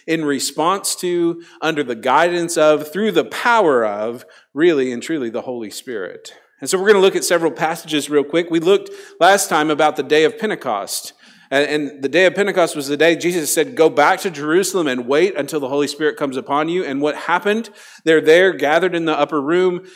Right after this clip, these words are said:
and they are praying. And all of a sudden, a sound like a rushing wind comes in. They see tongues of fire. The tongues of fire go and rest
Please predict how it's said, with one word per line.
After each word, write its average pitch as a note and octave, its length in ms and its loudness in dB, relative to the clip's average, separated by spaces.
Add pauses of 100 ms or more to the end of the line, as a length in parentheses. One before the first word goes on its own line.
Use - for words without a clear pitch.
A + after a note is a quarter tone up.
(180)
and D3+ 160 -2
they D3 80 4
are B2+ 100 4
praying. F#3 580 -4
And C3+ 100 -6
all E3+ 180 4
of G#3 100 4
a F#3+ 60 2
sudden, D3+ 400 -2
a C#3 80 -4
sound F3+ 540 0
like F3 160 -2
a D3+ 40 2
rushing C#3+ 460 0
wind F3 420 -2 (760)
comes F3 260 0
in. G#3 300 2 (200)
They D#3 140 4
see F#3+ 380 -2
tongues F3+ 360 -2
of C#3+ 120 -4
fire. F#3 340 4
The D3+ 100 -2
tongues F3 260 -2
of D3 100 -6
fire E3 240 6
go D#3 300 4
and B2+ 200 0
rest E3+ 400 0